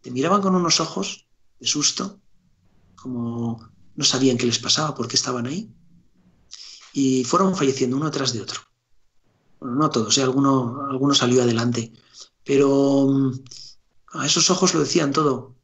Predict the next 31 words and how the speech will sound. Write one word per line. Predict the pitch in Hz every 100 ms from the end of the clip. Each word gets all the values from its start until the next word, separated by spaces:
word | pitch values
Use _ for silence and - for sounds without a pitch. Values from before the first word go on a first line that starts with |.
| - - - _
No | 156
podías | 160 147
hablar, | 127 123 123 -
o | 131
sí, | - 139
podías | 135 135
hablar, | 135 135 143
pero | 143 135
no |
sabías | 135 131 127
hasta | 127
qué | 131 127
punto | 135 131
te... | 127 127 120 - - - - - _ _ - -
Pues | 151 190
esa, | 220 220 -
esa | 202
experiencia | 190 185 180 175 160
de, | 151 143 131 123 _ _ - - - _ -
de |
acompañar | 135 135 135 165 190
a | 190
personas | 185 - 185 180 - - - _ _ _ _ _ _
y | 170 151 139
de | 147 147 143 139 139
estar | - 190
cerca | 190 190 180
de | 170
ellos | 180 170 175 170
y | 160 147
de... | 143 139 135 131